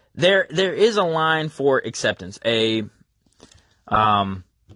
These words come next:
an, an, what, what would you call it? A necessary practice of acceptance.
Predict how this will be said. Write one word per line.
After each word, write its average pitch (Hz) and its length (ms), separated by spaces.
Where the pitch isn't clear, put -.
an, 120 300
an, 110 480
what, 110 240
what 127 280
would 110 100
you 104 80
call 95 220
it? 101 80
A - 20
necessary 120 840
practice 104 600
of 95 140
acceptance. - 800